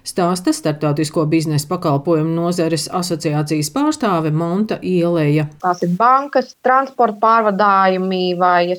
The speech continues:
Speaker 2: degvielas tirzniecība, bet šos uzņēmumus vieno tas, ka viņi ir Latvijā nodibinājuši struktūru vienības, kas veic šīs te apkalpojošās funkcijas. Lielākā daļa šo te kompāniju ir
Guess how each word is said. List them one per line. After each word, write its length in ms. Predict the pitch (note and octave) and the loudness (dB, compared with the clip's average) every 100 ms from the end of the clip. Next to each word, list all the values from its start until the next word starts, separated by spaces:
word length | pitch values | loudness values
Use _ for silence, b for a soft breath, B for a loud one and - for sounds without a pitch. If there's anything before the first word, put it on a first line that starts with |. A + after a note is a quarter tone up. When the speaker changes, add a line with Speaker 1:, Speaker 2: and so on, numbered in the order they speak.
| - | -4
Speaker 2:
degvielas 560 | F3 A#3+ G#3+ A3 G3+ G3 | 0 0 2 4 4 2
tirzniecība, 1040 | A#3 G#3 G3+ F#3+ F#3+ - F#3+ F3+ F#3 F3+ F3+ | 0 2 2 2 0 -2 0 2 2 2 2
bet 300 | G3+ A#3 - _ - | 0 0 -2 _ -6
šos 240 | G#3+ G#3 | -4 2
uzņēmumus 540 | B3+ A#3+ G#3 F#3+ G3 G#3+ | 2 2 2 0 -2 -6
vieno 460 | B3 C4+ A#3+ A#3 G#3+ G#3 G#3+ | 0 2 2 2 2 0 0
tas, 300 | B3 D4+ - - | 0 0 -8 -6
ka 80 | G#3+ | -2
viņi 380 | G3+ A3+ G3 F#3+ _ A3 | 0 2 2 -2 _ 0
ir 160 | A3 G#3 | 0 2
Latvijā 560 | G#3 A3+ - A#3 G3 F#3+ | 2 0 0 0 2 2
nodibinājuši 720 | A3 G3+ F#3 G3 G3 F#3+ - | 2 0 -2 -4 -2 -4 -6
struktūru 480 | - A#3 A3 G3 G3 | -4 -4 -2 -2 0
vienības, 560 | C#4 D4+ C4 G#3 G3+ - | 0 0 0 -2 -4 -10
kas 160 | G3 | -6
veic 320 | G#3 G#3+ B3 | 0 2 0
šīs 320 | - - G#3+ G#3+ | -4 -8 -4 0
te 80 | |
apkalpojošās 880 | G#3 A3 A3 G3+ G3 F#3+ F3+ F3+ F#3 | 0 0 -4 -2 -2 -4 -6 -10 -10
funkcijas. 720 | - A3+ B3+ - F#3+ G#3+ B3 - _ _ | -6 -4 -4 -8 -4 -4 -4 -12 _ _
Lielākā 640 | A#3 C#4 D4 A3 G#3+ G#3 | 2 4 6 4 0 0
daļa 380 | G3 B3+ B3+ G#3 | 2 4 4 2
šo 220 | G3+ G#3+ | 0 -4
te 80 | G#3 G3+ | -6 -4
kompāniju 680 | A3+ A#3+ B3+ A3 G3+ G#3 | 0 0 2 2 2 0
ir 60 | G#3+ | -2